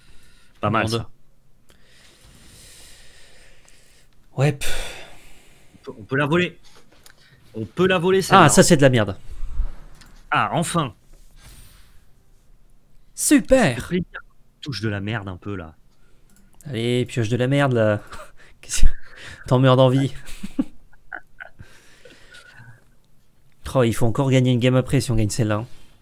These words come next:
Speaker 1: Ah, quel enfer.
Speaker 2: Bon, en vrai, si on attaque, là.
Speaker 1: Si on attaque, il se passe quoi ?
Speaker 2: Je pose ça.
Speaker 1: Là, on est mort sur le comeback, quoi, donc, euh.
Speaker 2: Je buff.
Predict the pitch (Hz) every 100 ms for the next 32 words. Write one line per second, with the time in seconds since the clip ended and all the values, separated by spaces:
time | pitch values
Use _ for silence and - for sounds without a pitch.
0 | - - - - 120 113 - 98 87 -
1 | - - _ _ _ _ _ - - -
2 | - - _ _ _ - 117 131 175 170
3 | 143 127 127 117 - 123 - - - -
4 | - - - - _ - - - - -
5 | - - - - - - - - - -
6 | 120 113 156 147 117 - 110 - 113 107
7 | - - - _ _ _ - - - -
8 | 139 - 127 98 98 104 123 - 110 -
9 | 113 117 104 - 98 95 92 92 95 90
10 | 90 90 - - - - 104 104 131 -
11 | -